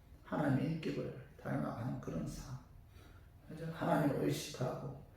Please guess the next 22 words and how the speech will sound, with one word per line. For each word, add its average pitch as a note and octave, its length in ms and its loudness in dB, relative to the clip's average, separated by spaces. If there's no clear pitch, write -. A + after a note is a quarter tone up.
하나님 D#3+ 380 8
말씀대로 E3 840 12
순종하는 C#3+ 760 6
삶. B2 680 -2
자, - 360 0
의로움과 D3 560 8
진리와 D3+ 560 8
거룩함이, - 840 6
그죠? - 300 -4
수반되는 E3 920 6
이런 G#3+ 260 8
삶을 E3+ 720 2
살아야 C3+ 380 4
된다. B2 440 4
이렇게 D#3+ 320 0
말씀하고 B2 580 0
있죠. - 220 -12
뭐 C#3 140 2
하나님은 C#3+ 640 8
의로우시고 D#3 680 4
거룩하신 D3 760 0
분이잖아요. C3 540 -2